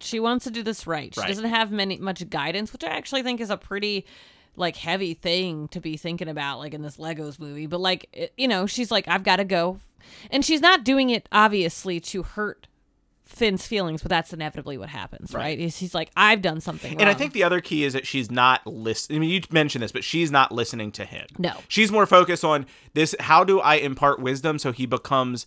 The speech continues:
Speaker 2: like, the best Jedi, et cetera, et cetera?" Like, it, you, it, you could take out any learner,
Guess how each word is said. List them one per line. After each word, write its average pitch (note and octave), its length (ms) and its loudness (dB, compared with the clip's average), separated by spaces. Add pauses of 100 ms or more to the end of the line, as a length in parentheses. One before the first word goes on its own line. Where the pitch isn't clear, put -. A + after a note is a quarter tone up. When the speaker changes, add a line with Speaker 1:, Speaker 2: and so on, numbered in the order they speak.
(260)
Speaker 2:
like, A#2+ 200 -2
the B2+ 120 2
best B2 260 2
Jedi, B2 600 6
et - 80 -8
cetera, B2 180 0
et A2+ 80 -4
cetera?" C#3 260 4
Like, C3 200 0 (160)
it, D#3+ 140 -2
you, F3+ 240 0 (360)
it, F3+ 280 0
you E3+ 180 -2
could D3+ 180 -2
take E3 300 2
out C#3 300 4 (340)
any D#3+ 440 2 (640)
learner, D#3 600 4